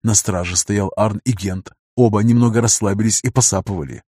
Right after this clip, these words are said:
обнимая копья и удобно устроившись на ступеньках дома. Рассвирепевший Богдан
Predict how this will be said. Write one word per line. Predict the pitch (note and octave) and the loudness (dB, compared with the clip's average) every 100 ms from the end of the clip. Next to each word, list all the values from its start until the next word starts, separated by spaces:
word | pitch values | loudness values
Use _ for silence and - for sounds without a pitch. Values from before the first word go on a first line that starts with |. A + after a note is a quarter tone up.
| - | -4
обнимая | B2 D3+ C3 E2+ E2+ | 2 4 4 2 0
копья | A#2+ A#2 A#2+ | 0 2 0
и | B2 | 2
удобно | B2+ A#2+ C3+ C3 | 2 4 2 2
устроившись | D3+ C3 - G2+ E2+ - F#2 F2+ | 0 -2 -2 -2 -2 -6 -6 0
на | A#2+ | -2
ступеньках | - A#2+ G#2+ F#2+ G2+ | 0 0 0 0 -2
дома. | G#2+ C#2+ C2+ - _ _ _ | -2 -2 -8 -16 _ _ _
Рассвирепевший | A2 - - A#2+ A#2+ A#2+ - A#2+ | 0 2 4 2 4 2 2 2
Богдан | A2+ G#2+ G#2 A2 | 0 0 -2 -2